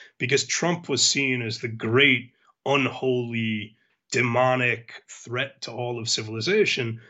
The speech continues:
brought Wall Street together with Facebook employees, together with the N G Os, together with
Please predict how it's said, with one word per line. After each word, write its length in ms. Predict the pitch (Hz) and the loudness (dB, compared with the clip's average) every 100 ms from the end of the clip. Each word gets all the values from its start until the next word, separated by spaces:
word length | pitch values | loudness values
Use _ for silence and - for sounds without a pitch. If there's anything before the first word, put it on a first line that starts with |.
| _ _ - | _ _ -4
brought 420 | 135 180 - - | 2 2 2 -2
Wall 280 | 120 139 165 | 0 2 2
Street 560 | - - 151 151 - | 0 -2 -4 -6 -8
together 720 | - 110 107 110 113 110 107 110 | -10 -8 -4 -2 -2 -4 -6 -6
with 340 | - 104 98 - - | 0 2 2 -6 -4
Facebook 480 | 160 156 - 143 | 2 2 0 -4
employees, 720 | 135 113 - 127 110 107 104 - | -4 -6 -6 -4 -4 -4 -6 -6
together 580 | - 107 113 117 113 | -4 0 0 0 -2
with 300 | 101 107 101 - _ _ | -4 -4 -6 -10 _ _
the 120 | 110 | -2
N 160 | 107 101 | -2 -2
G 200 | 104 123 | 0 2
Os, 360 | 160 143 117 - | 2 0 -4 -10
together 500 | 113 104 110 110 104 | -10 -6 -6 -6 -8
with 300 | 104 101 | -10 -10